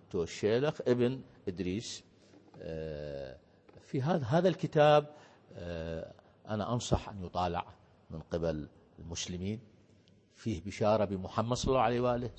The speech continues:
بشكل واضح. آه، إدريس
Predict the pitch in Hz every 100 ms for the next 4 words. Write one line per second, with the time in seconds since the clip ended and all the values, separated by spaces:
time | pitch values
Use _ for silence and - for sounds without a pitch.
0 | - - - 135 117 113 117 139 135 151
1 | 104 - - - - - - - - -
2 | 90 90 92 90 87 82 - - - _
3 | _ _ _ _ 120 120 131 180 220 208
4 | -